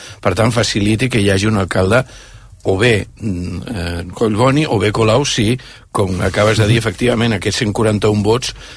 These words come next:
amb el vot de, del correu i amb el recompte oficial que se sabrà divendres, mm, hi ha un canvi de, de veure què queda primer.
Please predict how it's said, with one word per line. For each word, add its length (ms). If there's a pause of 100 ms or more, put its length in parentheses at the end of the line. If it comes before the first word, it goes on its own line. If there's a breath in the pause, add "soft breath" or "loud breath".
amb 280
el 100
vot 240
de, 360
del 180
correu 480
i 80
amb 180
el 160
recompte 600
oficial 640 (360 loud breath)
que 140
se 180
sabrà 320
divendres, 640 (140)
mm, 440
hi 120
ha 100
un 140
canvi 340
de, 140 (140)
de 120
veure 160
què 100
queda 260
primer. 300